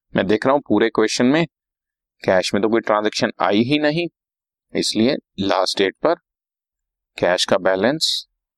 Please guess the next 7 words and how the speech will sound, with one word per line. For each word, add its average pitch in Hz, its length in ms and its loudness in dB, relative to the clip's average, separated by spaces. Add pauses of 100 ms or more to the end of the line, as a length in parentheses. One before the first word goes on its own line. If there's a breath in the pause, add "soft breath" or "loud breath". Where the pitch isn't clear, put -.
(680)
बैलेंस 87 680 0
कैरिड 92 260 0
डाउन 135 280 -2 (1000)
वही 95 240 0
रहेगा 113 320 2 (400)
एट 101 240 -2
हंड्रेड, 110 260 0